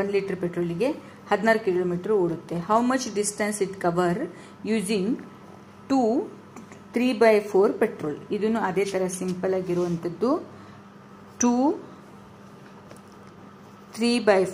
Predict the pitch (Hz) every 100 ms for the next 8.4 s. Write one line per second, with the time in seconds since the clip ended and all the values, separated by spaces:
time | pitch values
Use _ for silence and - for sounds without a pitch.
0 | - 202 202 269 269 208 208 208 208 185
1 | 180 196 240 - - - 233 - 220 196
2 | 190 175 165 156 156 147 - - - -
3 | - - - - - - - - - -
4 | - - - - 196 190 196 202 196 -
5 | - - - 214 208 214 202 220 269 339
6 | - - - - - 185 180 - 214 302
7 | - - - - - - - 156 - -
8 | 196 196 190 190